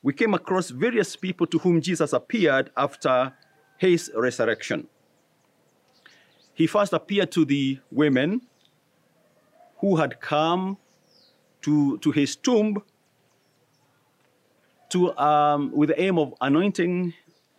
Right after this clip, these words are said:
his body. This was on the third day after his resurrection, after his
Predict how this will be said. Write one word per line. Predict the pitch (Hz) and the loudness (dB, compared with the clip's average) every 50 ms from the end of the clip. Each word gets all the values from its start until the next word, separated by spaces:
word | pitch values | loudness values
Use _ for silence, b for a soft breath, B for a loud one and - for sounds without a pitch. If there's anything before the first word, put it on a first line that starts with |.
| _ _ _ _ _ _ _ _ _ _ _ | _ _ _ _ _ _ _ _ _ _ _
his | - 175 165 156 | -2 -2 -2 -2
body. | 160 - 185 156 110 107 120 165 - - _ _ _ _ _ _ _ _ _ - _ _ _ _ _ _ _ _ _ _ _ _ _ _ _ _ _ _ _ _ _ _ - | -2 0 0 2 2 2 0 0 -2 -6 _ _ _ _ _ _ _ _ _ -20 _ _ _ _ _ _ _ _ _ _ _ _ _ _ _ _ _ _ _ _ _ _ -4
This | 131 151 - | -4 -2 0
was | 156 135 - | -2 -2 0
on | 131 123 117 | -2 -2 0
the | 117 117 | 0 0
third | 107 127 139 143 127 107 | 0 0 0 -2 -2 0
day | 131 143 156 160 143 | 0 2 2 2 2
after | 127 - - 113 | 0 -2 -4 -6
his | 104 113 113 101 - | -4 -4 -4 -4 -2
resurrection, | 110 104 104 - 110 117 147 147 - - 156 - - | -2 -2 -2 0 0 0 0 -2 -4 -6 -6 -4 -2
after | 160 - - 160 | -4 -2 -2 -2
his | 139 - 151 147 127 - - - | 0 2 2 0 0 -2 -8 -16